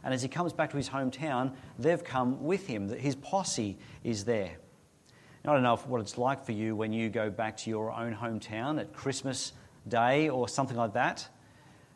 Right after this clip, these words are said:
Uh, the psychology teaches us that when you go back to your, the family of origin where you grew up from,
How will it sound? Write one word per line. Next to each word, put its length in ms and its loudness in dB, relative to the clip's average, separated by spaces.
Uh, 340 4
the 80 -4
psychology 960 2
teaches 360 -2
us 340 -4
that 140 0
when 160 0
you 60 2
go 160 0
back 220 -2
to 100 -4
your, 240 0
the 100 -6
family 380 2
of 60 0
origin 440 4
where 120 0
you 120 0
grew 180 0
up 340 -2
from, 380 -4